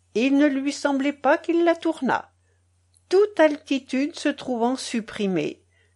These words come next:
toute profondeur et toute distance. Pendant qu'il se disait : «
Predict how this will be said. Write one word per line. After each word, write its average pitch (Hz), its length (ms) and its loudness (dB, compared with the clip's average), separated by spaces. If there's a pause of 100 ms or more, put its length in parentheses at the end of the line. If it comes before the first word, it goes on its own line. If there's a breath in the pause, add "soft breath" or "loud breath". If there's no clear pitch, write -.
(120)
toute 320 260 0
profondeur 269 840 2
et 262 100 -4
toute 302 360 -6
distance. 285 760 -4 (1000)
Pendant 190 380 0
qu'il 165 180 -10
se - 140 -4
disait : « 190 580 -2